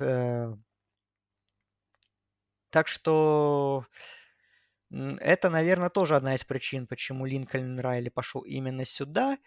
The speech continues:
Э, потому что в, идти в Л С Ю — это, конечно, тоже классно. Я опя-, я остаюсь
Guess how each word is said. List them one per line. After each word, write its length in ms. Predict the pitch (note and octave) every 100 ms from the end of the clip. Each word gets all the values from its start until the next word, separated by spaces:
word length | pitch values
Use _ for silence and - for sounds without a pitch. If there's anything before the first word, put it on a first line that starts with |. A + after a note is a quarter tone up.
| _ _ _ _ _ _ C#3
Э, 720 | C#3 C3+ C3+ C3 B2+ B2 A#2+ B2+ - _ _
потому 260 | - C#3 C3+
что 340 | - C#3 C3+
в, 160 | B2+ -
идти 380 | D3 - F#3 F3+
в 100 | E3+
Л 120 | E3+ F3
С 160 | -
Ю — 260 | E3 G3+ G#3
это, 180 | D#3+ D3+
конечно, 640 | C#3+ C#3+ D3 C#3 C#3 C3+
тоже 320 | - C#3+ B2 C3
классно. 440 | C#3+ C#3 D#3 G3
Я 160 | E3+ C#3+
опя-, 200 | B2 B2+
я 220 | C3 B2+
остаюсь 760 | A#2+ - - C#3 B2 A2 -